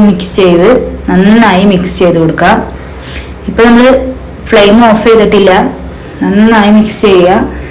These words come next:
മീഡിയം ഫ്ലെയിമിൽ കിടന്ന് നന്നായി മിക്സ് ചെയ്ത് നമ്മുടെ വടുകപ്പുളിയുടെ ഉള്ളിലോട്ടൊക്കെ ഈ മസാലയൊക്കെ ഉള്ളിൽ നന്നായി പിടിക്കുന്ന രീതിയിൽ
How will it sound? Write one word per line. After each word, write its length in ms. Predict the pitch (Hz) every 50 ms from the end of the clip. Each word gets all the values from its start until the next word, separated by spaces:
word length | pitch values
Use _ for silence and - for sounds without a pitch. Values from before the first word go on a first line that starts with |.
| - - - - - - - - - - - - - - 208
മീഡിയം 320 | 208 214 196 208 214 233 226
ഫ്ലെയിമിൽ 320 | 220 247 226 208 202 196 202 196
കിടന്ന് 220 | 208 190 190 196 202 196
നന്നായി 320 | 190 190 190 190 190 196 202 202
മിക്സ് 220 | 190 - - - -
ചെയ്ത് 280 | 185 180 180 170 175 208 247 254 - - - - - - - - - - - - - - - - - - - - - - - - - -
നമ്മുടെ 200 | - 196 196 214 220
വടുകപ്പുളിയുടെ 600 | 233 220 202 185 185 185 180 190 190 190 185 185 214
ഉള്ളിലോട്ടൊക്കെ 640 | 220 202 190 185 185 185 185 208 208 - - 214 240 254 254 - - - - - - - - 196
ഈ 40 | 208 220
മസാലയൊക്കെ 560 | 220 214 214 - 196 180 180 185 196 185 190 208 208
ഉള്ളിൽ 220 | 196 185 175 175 185 202
നന്നായി 420 | 196 185 180 185 202 214 208 196 190
പിടിക്കുന്ന 380 | - 226 220 - - 190 185 185 196
രീതിയിൽ 360 | 208 196 180 185 185 185 185